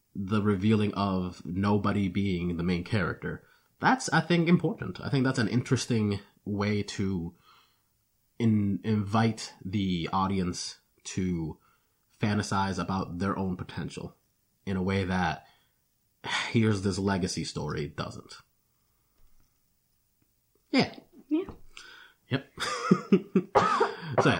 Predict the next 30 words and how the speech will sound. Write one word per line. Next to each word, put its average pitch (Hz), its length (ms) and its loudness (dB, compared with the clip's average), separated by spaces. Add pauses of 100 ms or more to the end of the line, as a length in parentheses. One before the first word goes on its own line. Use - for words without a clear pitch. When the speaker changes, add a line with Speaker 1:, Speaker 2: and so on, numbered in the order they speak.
(220)
Speaker 1:
what 175 120 8
about 175 220 6
you? 127 80 8
Is 123 100 8
there 135 80 10
any 143 140 10
other 131 540 8
things 135 260 8
that 113 120 2
you 113 420 6
really 110 600 4 (520)
didn't 120 260 6
like 117 220 4
that 110 180 4
you 104 320 0
feel 113 140 0
like 113 160 2
you 101 80 2
wanna 113 240 4
talk 131 200 4
about? 143 280 4
Or 104 100 2
is 101 80 0
everything 110 300 4
else 107 180 0
kind 110 180 2
of 104 120 0
more, 101 400 2 (580)
yeah, 247 200 0
okay? 208 340 -2